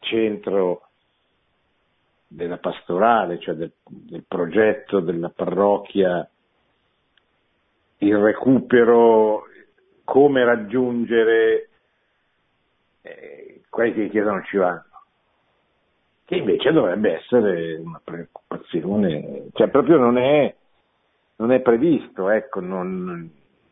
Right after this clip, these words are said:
non si fa nulla, ma nel senso che non ci si pensa nemmeno, ecco, a questa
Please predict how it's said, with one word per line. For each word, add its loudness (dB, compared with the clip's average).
non -6
si -2
fa 0
nulla, 4
ma -8
nel -10
senso -4
che -2
non -12
ci -10
si -6
pensa 0
nemmeno, -2
ecco, -10
a -14
questa -4